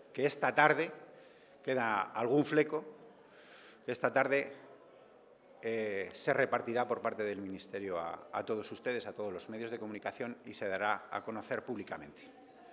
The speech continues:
Bueno, la definición precisamente, eh, es algo que tendremos que establecer a través de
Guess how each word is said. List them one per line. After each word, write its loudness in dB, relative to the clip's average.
Bueno, -2
la 4
definición 6
precisamente, 2
eh, 2
es -2
algo 4
que 2
tendremos 0
que 0
establecer 8
a -2
través 4
de 2